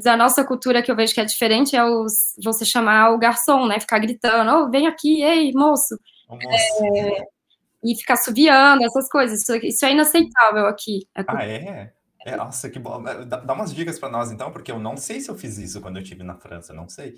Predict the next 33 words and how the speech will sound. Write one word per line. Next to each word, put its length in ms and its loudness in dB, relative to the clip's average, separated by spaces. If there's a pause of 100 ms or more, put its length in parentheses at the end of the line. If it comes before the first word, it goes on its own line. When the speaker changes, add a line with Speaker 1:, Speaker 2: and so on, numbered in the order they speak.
(260)
Speaker 1:
Não, 480 2
um 40 0
pouco. 360 0
É, 120 0
tipo, 180 -6
é, 160 8
eles 220 0
vão 160 4
te 120 -2
deixar 420 4
pra 120 -2
pagar 260 4
a 80 0
conta 380 -2
esperando 480 -2
duas 300 -2
horas, 280 2
três 280 -6
horas. 400 0
No, 280 -6
no 120 -2
máximo, 320 2
você 140 -4
levanta 320 0
a 60 4
mão 520 4
e 760 2 (440)
ele 160 2
já 160 4
fala, 300 6
"Ah, 40 6
já 160 4
vou." 340 0